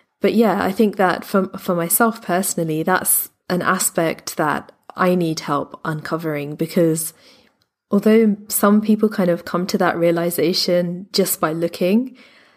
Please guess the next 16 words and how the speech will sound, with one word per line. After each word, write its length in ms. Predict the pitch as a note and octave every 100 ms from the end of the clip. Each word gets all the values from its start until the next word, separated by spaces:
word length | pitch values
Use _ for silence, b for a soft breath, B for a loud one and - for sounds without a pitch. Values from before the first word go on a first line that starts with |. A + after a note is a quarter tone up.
| B
for 280 | - - G3
myself, 680 | G3 F#3+ - G3+ E3+ E3+ -
I 140 | F#3
need, 320 | F#3 F#3+ F3+ -
I 140 | F#3+
would, 240 | F#3 F3+ -
probably 380 | G#3 F3 E3+ E3+
wouldn't 280 | E3+ E3+
have 120 | F3 F3
understood 460 | E3+ E3 - D#3+
that 240 | D3 D3 -
had 180 | F3
I 100 | E3
not 180 | E3 D#3
studied 380 | - D#3+ D#3+ D#3
it. 280 | D#3+ -